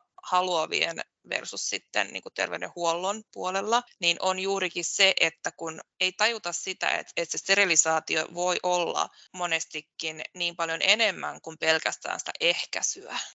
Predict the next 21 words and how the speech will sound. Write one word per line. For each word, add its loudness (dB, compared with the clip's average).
Et -8
sitä, 0
sitä 4
ei 0
jotenkin 4
suostuta -2
niinku -6
näkemään, 4
et 0
mitenkä 4
se 2
niinku -10
mahdollistaa 4
sellaisen 2
kokonaisvaltaisen 2
hyvinvoinnin -4
tälle 0
ihmiselle, -2
ketä -6
sen -4
haluaa. 0